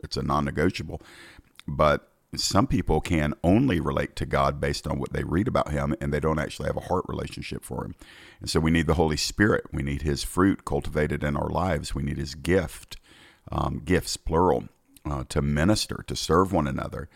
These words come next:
uh, to walk in a power that is otherworldly. And so you're not done growing yet is what I'm trying to say. <laughs> We need to know the Lord more deeply. We need his power in greater ways. And, um, Mavericks and Misfits just doesn't,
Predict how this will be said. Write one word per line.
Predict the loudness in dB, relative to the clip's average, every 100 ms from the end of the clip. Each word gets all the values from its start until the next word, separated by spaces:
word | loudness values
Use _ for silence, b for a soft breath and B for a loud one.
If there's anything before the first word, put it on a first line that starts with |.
| b b b _
uh, | -10 -2
to | 2
walk | 6 8 6 2
in | 0
a | -2
power | -6 -4 0 2 2 0 -6 b b b
that | -6 -2 -2
is | 2
otherworldly. | 2 2 0 2 0 0 -8 -16 -18 -16 -6
And | -4
so | -2 0 0 0 -4 B B _
you're | 8
not | 10 10
done | 8 8
growing | 6 6
yet | 2 -2
is | -2 0
what | -2
I'm |
trying | 0 -2 -2
to |
say. | -2 0 0 4
<laughs> |
We | 4 6 6
need | 4
to | 4
know | 4 4
the | 2
Lord | 0 -2 -2
more | -4
deeply. | -4 -6 -4 -2 -2
We | -2
need | -4 -6
his | -8
power | 0 2 2 2 B B B B
in | -4 -2
greater | 4 4 6 2
ways. | 2 2 2 -2 -4 -4
And, | -2 -2 -2 -4 -4
um, | -2 -2 -4 -2
Mavericks | 2 2 2 0
and | 0 2
Misfits | 0 0 -2 -2
just | -8 -8 -2
doesn't, | 0 0 -2